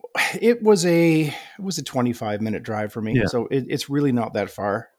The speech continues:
Speaker 2: Yeah.
Speaker 1: Um, I mean, I've since moved just outside of Kingston, but
Speaker 2: Mm-hmm.
Speaker 1: now I'm only,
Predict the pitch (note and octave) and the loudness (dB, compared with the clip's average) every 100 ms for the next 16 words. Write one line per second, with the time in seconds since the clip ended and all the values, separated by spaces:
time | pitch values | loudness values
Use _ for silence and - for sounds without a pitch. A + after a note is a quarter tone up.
0 | - G#2+ F#2 E2 B2+ A#2+ A2+ A2+ C#3+ B2 | -4 0 0 -2 0 0 0 -2 -2 -2
1 | A#2+ A#2+ A#2+ A2 - B2+ A#2+ A#2+ - A2+ | 0 2 2 0 -8 -6 0 0 0 -4
2 | A2+ A#2 G#2+ G2 - A#2 A#2+ - F2+ G2+ | -2 -2 -4 -6 -8 -6 -6 -6 -10 -10
3 | - A2 G#2+ G2 G#2+ A2 G#2 G#2 G2+ | -8 -2 2 2 2 2 -2 -4 -8